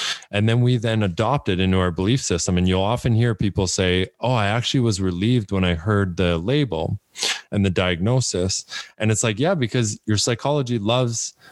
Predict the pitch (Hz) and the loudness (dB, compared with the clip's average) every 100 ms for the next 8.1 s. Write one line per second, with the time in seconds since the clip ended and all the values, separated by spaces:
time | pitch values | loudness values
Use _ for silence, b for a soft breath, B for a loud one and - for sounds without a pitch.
0 | B B 107 - 170 127 92 78 101 92 | B B -6 -2 0 0 -2 -2 -2 -2
1 | 104 117 110 - 143 135 113 101 92 92 | 0 0 -2 -2 0 0 0 0 0 2
2 | 101 101 - 101 104 - - 110 127 123 | 2 0 -4 0 0 0 -2 0 2 0
3 | 95 92 90 98 110 113 - 104 104 101 | 0 -2 -2 0 0 -2 -4 -2 0 2
4 | 95 95 - 95 - 90 - 101 95 90 | 2 -2 -2 -4 0 -2 0 -2 2 2
5 | 90 87 85 82 101 101 87 85 90 92 | 0 0 -2 -2 -2 0 0 -2 -2 0
6 | 95 95 - B B 90 90 95 101 95 | 2 0 -2 B B 0 2 2 0 0
7 | 90 87 87 90 87 82 80 - 85 82 | 0 0 2 2 2 0 -2 -2 -2 0
8 | - | -2